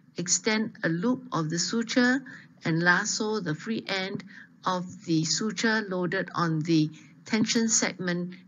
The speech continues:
and bring it to the scleral fixation point. I repeat this, uh, step with the other end of the suture, and both sutures are then brought to the sclera. I puncture the posterior capsule now with a twenty-seven gauge needle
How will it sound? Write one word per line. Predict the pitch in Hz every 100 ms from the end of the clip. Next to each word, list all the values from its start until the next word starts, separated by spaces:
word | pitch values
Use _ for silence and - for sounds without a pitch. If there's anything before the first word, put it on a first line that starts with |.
| -
and | 180 156
bring | 185 190
it | -
to | 180
the | 156
scleral | 151 - 180 180 -
fixation | - - 175 - 175 -
point. | 165 165 -
I |
repeat | 143 151 151 - 262 -
this, | 208 214 - - - - - -
uh, | 147 147 147 -
step | - - 240 - - - - - _ -
with | 165 151
the | 160 -
other | 202 214
end | - 226 220 -
of | 156
the | 160
suture, | 160 214 214 - 220 214 214 - - -
and | 165 160
both | 185 196 202
sutures | - - 196 180 196 190 -
are |
then | 151 175 180
brought | 180 170 -
to | -
the | 151 156
sclera. | - 202 202 214
I | -
puncture | 175 - 262 262 262
the | 170 165 175 - - -
posterior | - - - 294 294
capsule | - 143 - 190
now | 175 175 165
with | 160 156 - - - - - -
a | 160
twenty-seven | 214 202 202 196 180
gauge | 170 -
needle | 185 175 180 180